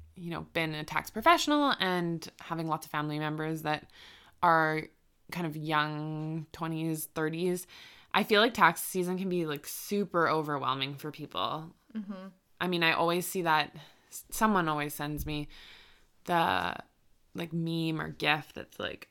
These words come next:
Speaker 1: "I'm sure glad I learned about parallelograms for parallelogram season."
Speaker 2: <laughs> Yeah. Yeah.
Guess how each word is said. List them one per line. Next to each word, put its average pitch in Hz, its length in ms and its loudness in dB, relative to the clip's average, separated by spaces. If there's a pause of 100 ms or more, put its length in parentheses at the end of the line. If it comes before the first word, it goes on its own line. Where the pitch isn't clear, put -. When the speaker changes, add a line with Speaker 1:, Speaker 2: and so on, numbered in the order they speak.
(120)
Speaker 1:
"I'm 175 140 -6
sure 226 260 2
glad 202 260 10
I 185 80 8
learned 180 240 2
about 160 200 -2
parallelograms 151 1040 0
for - 120 -10
parallelogram 147 800 0
season." 156 800 -6
Speaker 2:
<laughs> 240 40 -2 (760)
Yeah. 220 240 -4 (640)
Yeah. 180 420 -6